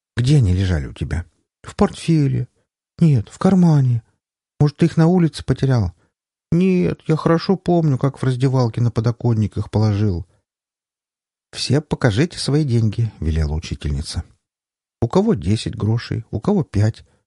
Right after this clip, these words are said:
а у одного две заграничные монеты". Дошла очередь до Антося, и он выложил перед учительницей два злотых. "Откуда у тебя такие деньги?" "На улице нашел".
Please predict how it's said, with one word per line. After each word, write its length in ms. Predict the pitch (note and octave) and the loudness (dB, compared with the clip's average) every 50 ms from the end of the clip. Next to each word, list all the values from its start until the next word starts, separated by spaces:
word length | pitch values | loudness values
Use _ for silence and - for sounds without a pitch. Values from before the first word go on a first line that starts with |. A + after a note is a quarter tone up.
| _ _ | _ _
а 80 | - G#2 | -2 0
у 100 | G2 G2 | 2 2
одного 440 | F#2 E2 E2 F2+ G#2 D3 F#3+ G#3 - _ _ | 0 0 0 0 2 2 0 0 -4 _ _
две 280 | E2 D#2+ E2 G2+ B2 C3+ | -14 -6 -2 0 0 0
заграничные 680 | A2 A2 F2 D#2+ F#2 G2 A#2+ C3+ C#3+ - - - C#3+ | 0 0 0 0 2 2 2 0 -2 -2 -4 -2 0
монеты". 500 | D3 C#3+ B2 F#2 F2 F2 - - - - - _ _ _ _ _ _ _ _ _ _ _ _ _ _ _ _ | 2 2 2 2 0 0 -2 -4 -6 -8 -10 _ _ _ _ _ _ _ _ _ _ _ _ _ _ _ _
Дошла 300 | - - - - G#2+ A2+ | -6 -6 -2 0 2 2
очередь 360 | G#2+ G#2+ A2+ - - E2+ E2+ D#2+ | 2 2 0 0 -2 -4 -2 -2
до 160 | F2+ E2 - | -2 -2 0
Антося, 600 | F#2+ F#2+ F2+ - C#3 E3+ F3+ - - - G2 - _ _ | 0 -2 0 0 0 0 0 -2 -4 -8 -10 -10 _ _
и 80 | - G2+ | 0 2
он 140 | A#2 A#2+ G#2+ | 4 4 4
выложил 420 | F2+ A2 A#2+ B2 A2 G2 G2 F#2+ | 2 2 2 2 2 2 0 -2
перед 260 | - - F2 E2+ D#2 E2 | -2 -2 -2 -2 -2 -4
учительницей 640 | F#2+ - D#3 D#3 - - E3 D#3 D3+ C#3+ - - E2 | -4 -2 -4 -4 -2 -2 -2 0 0 -2 -4 -6 -8
два 220 | D2 D2 F2+ G#2+ G2 | -4 0 0 0 0
злотых. 500 | D2+ C#2 D2 D2 - - F2 - - _ _ _ _ _ _ _ _ _ _ _ _ _ _ _ _ _ _ _ _ _ _ _ | 0 -4 -6 -4 -4 -6 -8 -8 -12 _ _ _ _ _ _ _ _ _ _ _ _ _ _ _ _ _ _ _ _ _ _ _
"Откуда 400 | - F3 - - - B3 D#3+ A2+ | -8 -8 -6 -2 -2 0 2 0
у 60 | G2 | 0
тебя 240 | - - D#2 D#2 D2+ | 0 -2 -4 -4 -4
такие 320 | - F2 E2+ - E2+ F2+ | -4 -4 -4 -4 -4 -4
деньги?" 440 | F2 E2+ E2+ E2+ F2 F#2 G2+ C#3 E3+ - _ _ _ _ _ _ _ _ _ _ _ _ _ _ _ _ | -2 -2 0 0 0 0 -2 -4 -4 -6 _ _ _ _ _ _ _ _ _ _ _ _ _ _ _ _
"На 160 | - C#3+ F#3 A#3 | -4 -2 0 2
улице 400 | A3 E3+ D#3 D#3 - - - C#3 | 2 2 2 0 -2 -4 -2 -2
нашел". 460 | C#3 C3+ - - C3 B2 B2 C3 | -2 -2 0 0 0 0 0 -2